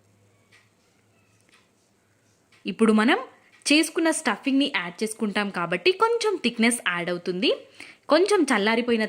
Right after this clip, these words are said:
తర్వాత క్యారెట్, ఆలు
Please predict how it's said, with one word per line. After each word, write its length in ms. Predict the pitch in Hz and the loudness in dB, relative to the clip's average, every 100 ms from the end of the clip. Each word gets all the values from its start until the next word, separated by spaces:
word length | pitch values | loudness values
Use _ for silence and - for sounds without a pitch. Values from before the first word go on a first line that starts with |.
| 185 | -4
తర్వాత 340 | 165 175 233 440 605 - _ _ _ _ _ _ _ _ _ _ _ _ _ _ _ _ | -6 -4 -2 -2 -4 -18 _ _ _ _ _ _ _ _ _ _ _ _ _ _ _ _
క్యారెట్, 480 | 202 175 185 330 - - _ _ _ _ _ _ _ _ _ _ _ _ _ _ _ _ _ _ _ _ 185 185 | -2 0 0 0 -2 -12 _ _ _ _ _ _ _ _ _ _ _ _ _ _ _ _ _ _ _ _ -2 2
ఆలు 220 | 190 | 2